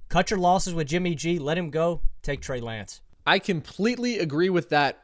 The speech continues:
Speaker 2: roadmap to the, to the T's and I's. I would even take Trey Lance in this draft 'cause I think that he's going to be available in the range that they are picking. But I think there's a number of reasons that you want to move on from Jimmy. And I don't want to overreact to what we've seen from him on the field this year, which has been really bad.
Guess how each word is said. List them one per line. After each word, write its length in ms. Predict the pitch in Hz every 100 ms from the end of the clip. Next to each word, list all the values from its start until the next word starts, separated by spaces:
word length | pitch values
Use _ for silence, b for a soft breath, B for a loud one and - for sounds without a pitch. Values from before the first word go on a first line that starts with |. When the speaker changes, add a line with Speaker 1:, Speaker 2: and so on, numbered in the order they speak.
| _
Speaker 2:
roadmap 640 | 127 147 156 156 156 147 -
to 220 | - 233
the, 140 | 190
to 360 | 139 - - 233
the 120 | 170
T's 440 | 120 - 208 240 208
and 100 | 190
I's. 320 | 151 139 110
I 160 | - 190
would 140 | 226
even 180 | 190 170
take 220 | 165 160
Trey 180 | - 165
Lance 300 | 143 170 175
in 40 | 135
this 120 | 127
draft 240 | 135 127
'cause 80 | 156
I 60 | 131
think 120 | 147
that 80 | 143
he's 140 | 127
going 180 | 143 147
to 60 |
be 160 | 131 139
available 480 | 110 127 139 127 123
in 160 | 135
the 80 | 131
range 340 | 120 127 127 117
that 140 | 110
they 300 | 127 120 113 b b b
are 120 | 127
picking. 460 | 127 214 220 147 127 b b b
But 120 | - 226
I 20 |
think 160 | 302
there's 160 | 302 240
a 60 | 226
number 280 | 202 214
of 100 | 175
reasons 260 | 143 123 123
that 80 | 117
you 120 | 131
want 160 | 127 123
to 60 |
move 160 | 123 113
on 140 | 113
from 180 | 107 110
Jimmy. 260 | 117 104 101
And 100 | 160
I 60 | 175
don't 220 | 180 247
want 160 | 277 262
to 160 | 196 -
overreact 920 | - 202 208 226 196 151 147 156 - - b b
to 100 | 160
what 160 | 170
we've 100 | 147
seen 180 | 143 170
from 140 | 156 160
him 100 | 147
on 220 | 139 156
the 60 | 160
field 280 | - 147 165
this 180 | 180
year, 80 | 202
which 140 | 196 175
has 120 | 147
been 360 | 135 113 104
really 280 | 123 196 220
bad. 440 | 160 143 143 143